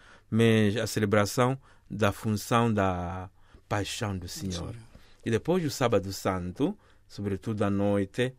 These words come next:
Speaker 1: com o fogo sagrado, eh, a vigília pascal, essas leituras todas, e a celebração da ressurreição do Senhor e, e o domingo da, da ressurreição. Portanto, temos de estar atentíssimos a essas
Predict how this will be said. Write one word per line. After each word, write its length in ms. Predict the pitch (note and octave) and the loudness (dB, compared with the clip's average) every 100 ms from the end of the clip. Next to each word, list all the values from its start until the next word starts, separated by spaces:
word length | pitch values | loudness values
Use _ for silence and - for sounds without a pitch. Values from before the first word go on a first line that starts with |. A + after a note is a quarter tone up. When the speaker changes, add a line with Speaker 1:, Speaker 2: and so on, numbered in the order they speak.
| _ | _
Speaker 1:
com 500 | - G#2+ G#2 G2 F#2+ | -2 2 2 2 0
o 280 | F#2 F#2+ G2 | -2 -8 -12
fogo 460 | - A#2+ A2 G2 | -6 2 2 2
sagrado, 1080 | G2 - F#2 F#2+ G2 G2+ G2+ G2 F#2+ F#2 F#2 - - - | -4 -6 -4 0 2 2 2 2 -2 -4 -10 -12 -20 -4
eh, 500 | G#2 G#2 G2+ F#2+ F#2 | 2 4 6 4 2
a 140 | F2 G2 | 0 -2
vigília 600 | G2 G2 F#2+ A2+ A2 G#2 | -2 -2 0 0 2 2
pascal, 960 | - G2 - - G#2 G2+ F#2+ F#2 F#2 | 0 -2 -2 0 2 4 2 0 -4
essas 260 | F#2+ - G2+ F#2+ | -6 -6 -6 -4
leituras 500 | F#2+ F2+ G#2 F#2+ - | -6 -2 -2 -2 -4
todas, 460 | A2 G#2 G2+ G2 - - - | -2 0 0 -2 -12 -20 -4
e 60 | - | -2
a 60 | |
celebração 520 | - G#2+ G2+ G2 - | 0 0 0 0 0
da 120 | G#2 F#2+ | 0 -2
ressurreição 600 | F#2+ - F#2+ F#2+ G#2+ G2 | -4 -6 -8 -4 -4 -4
do 100 | F#2 | -6
Senhor 460 | - G2+ G#2 A2 - - - - | -4 0 2 0 -2 -20 -20 -10
e, 260 | F2+ F#2+ G#2+ | -6 -4 -2
e 60 | |
o 40 | F#2+ | -4
domingo 360 | F2 F#2+ F#2 | -4 -4 -4
da, 280 | F2+ F2 E2+ | -4 -4 -4
da 160 | E2+ F2 | -6 -6
ressurreição. 500 | F2 - F#2+ D#2+ F#2 | -6 -8 -8 -8 -4
Portanto, 400 | G#2+ B2 A2+ G2+ _ - | 0 2 0 -4 _ -2
temos 240 | A#2+ A#2+ | 0 2
de 80 | G#2+ | 0
estar 420 | G2+ - A2+ A2 - - - - | -2 0 0 0 -4 -20 -20 -4
atentíssimos 1120 | A2+ G#2+ B2 A2 G2+ - A2+ - G2 F#2+ - | -4 0 2 2 0 0 -2 -2 -4 -4 -6
a 120 | - G#2 | -2 -2
essas 400 | G2+ - F#2 | 0 -2 -2